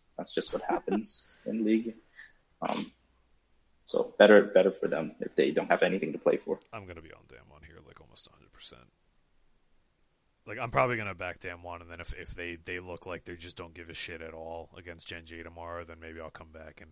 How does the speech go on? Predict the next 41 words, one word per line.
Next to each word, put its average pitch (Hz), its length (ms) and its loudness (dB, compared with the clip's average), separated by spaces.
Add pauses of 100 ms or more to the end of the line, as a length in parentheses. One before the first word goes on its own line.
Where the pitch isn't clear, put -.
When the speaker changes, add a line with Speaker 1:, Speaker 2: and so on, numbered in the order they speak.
Speaker 2:
hit 82 140 -16
D 82 140 -16
R 90 180 -10
X - 240 0
<laughs> - 0 -
a 165 60 0
little 135 260 -4 (160)
bit. 170 220 2 (340)
Just, 107 240 -12 (500)
you 113 100 -18
know, 101 120 -10
hedge 98 220 -6
out 95 200 -4
of 98 80 -10
it 98 100 -12
or 98 60 -10
something. 98 420 -14 (1200)
Um, 101 400 -6 (180)
I 110 100 0
doubt 92 260 -2
that, 82 200 -8
though. 82 240 -10 (100)
Just - 220 -14 (280)
coma 82 260 -14
teams. 82 460 -14 (720)
I 92 100 -16
don't 80 120 -18
think 87 160 -20
we're 85 100 -18
gonna 80 140 -18
see - 160 -12
that. 80 300 -16
T 233 180 0
one 202 320 2
minus 127 220 -2
six - 160 -6
twenty-five 110 420 -4
also 131 360 -4
against, - 480 -8 (160)
uh, 92 300 -12 (300)
Afrika, - 360 -12